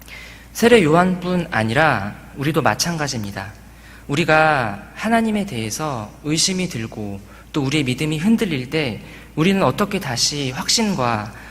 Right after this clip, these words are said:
소망을 회복할 수 있을까요? 어, 세례 요한에게 일어난 그 문제, 그리고 그 문제에 대한 예수님께서 주시는,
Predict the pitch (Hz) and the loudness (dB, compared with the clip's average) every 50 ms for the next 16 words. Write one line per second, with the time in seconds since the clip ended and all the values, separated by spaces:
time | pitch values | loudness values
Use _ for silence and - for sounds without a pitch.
0 | - - - - - - 226 220 220 208 180 170 165 151 143 143 220 233 240 226 | -20 -20 -12 -10 -2 2 4 6 6 4 4 2 0 -2 2 2 2 2 2 0
1 | - 190 175 - 135 113 - 120 110 - 110 104 104 101 101 104 - - - - | -2 -4 -4 -4 -4 -4 -4 -6 -4 -4 -4 -4 -4 -4 -6 -8 -12 -14 -20 -20
2 | - - - - - - - - - - 120 107 107 107 - 214 220 226 220 185 | -20 -20 -20 -20 -20 -20 -20 -18 -10 -8 -8 -6 -6 -2 0 2 4 6 6 6
3 | 143 151 151 156 156 151 151 147 127 120 131 131 131 143 147 160 170 180 170 156 | 6 6 4 4 2 0 0 -2 0 0 0 0 0 2 0 0 0 -2 -4 -4
4 | - 139 123 131 139 135 131 - 117 104 98 98 104 - - - - - - - | -4 -2 0 2 2 2 2 2 0 -2 -2 -4 -8 -10 -14 -18 -18 -20 -20 -18
5 | - - 135 127 123 156 160 165 147 117 101 101 101 - - 143 127 143 151 151 | -8 -6 -6 -4 -2 0 2 2 2 2 0 -4 -6 -4 -4 -2 0 0 0 2
6 | 156 175 175 165 165 156 151 147 151 147 147 147 143 - 131 131 135 165 170 170 | 2 2 2 2 2 2 4 4 4 2 2 0 -2 0 0 0 2 0 0 0
7 | 165 160 156 147 - 156 143 - - 127 - - 131 131 127 131 131 131 131 131 | 0 0 -2 -2 -2 -4 -4 -4 -2 -2 0 0 0 0 0 -2 -2 -2 -4 -6